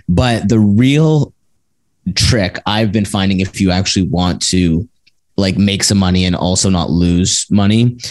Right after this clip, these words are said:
is you wanna buy on what's called the mint. So the mint is when an N F T is first created on a website, and, uh,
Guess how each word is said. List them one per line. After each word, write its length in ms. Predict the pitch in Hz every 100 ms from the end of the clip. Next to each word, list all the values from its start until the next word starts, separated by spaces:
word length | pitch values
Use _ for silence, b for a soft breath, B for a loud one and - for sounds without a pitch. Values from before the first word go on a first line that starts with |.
| B B
is 360 | 107 101 92 - _ _ -
you 160 | 107
wanna 320 | 101 104 117 120
buy 280 | 98 95 95
on 120 | 95
what's 160 | 92
called 260 | - 98 90
the 60 | 90
mint. 520 | 87 85 92 - - _ _ - B B
So 360 | - 113 101 95
the 100 | 90
mint 380 | 98 101 113 110 -
is 400 | 104 104 101 92 -
when 260 | 92 95
an 120 | 95 95
N 120 | 95
F 120 | 92
T 160 | 101 95
is 100 | -
first 320 | 101 98 -
created 560 | 98 85 85 82 92 - -
on 180 | 92 98
a 140 | 92
website, 720 | 80 90 82 85 85 87 - _ B B B -
and, 400 | 101 98 98 92
uh, 480 | - 98 92 87 82